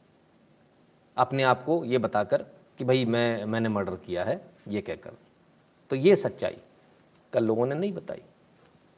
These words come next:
हम्म? <clears throat>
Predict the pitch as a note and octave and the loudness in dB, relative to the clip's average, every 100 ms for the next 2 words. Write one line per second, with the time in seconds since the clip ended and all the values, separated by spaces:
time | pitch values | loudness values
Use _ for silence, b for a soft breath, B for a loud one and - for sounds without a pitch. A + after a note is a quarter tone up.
0 | _ - - - - _ _ _ _ b | _ -10 -10 -12 -20 _ _ _ _ b
1 | b b b b b b b _ _ _ | b b b b b b b _ _ _
2 | _ - - F#3 F#3 F3 E3+ | _ -20 -12 2 6 6 6